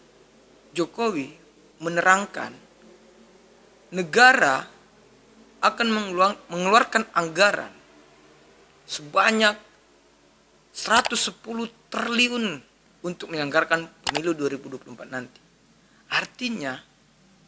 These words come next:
terjadi kenaikan tiga ratus empat puluh satu persen dibanding pemilu-pemilu sebelumnya.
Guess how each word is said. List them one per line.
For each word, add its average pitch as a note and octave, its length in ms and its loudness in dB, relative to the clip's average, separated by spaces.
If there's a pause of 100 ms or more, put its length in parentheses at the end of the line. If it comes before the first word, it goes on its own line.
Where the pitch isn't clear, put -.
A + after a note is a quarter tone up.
(180)
terjadi B3 560 0
kenaikan G#3+ 880 -2 (600)
tiga F3+ 320 -2
ratus A#3 400 2
empat F#3+ 400 -2
puluh F3+ 160 0
satu F3+ 320 0
persen E3+ 560 0 (640)
dibanding G3+ 640 2
pemilu-pemilu F#3 880 -6 (640)
sebelumnya. D#3 640 0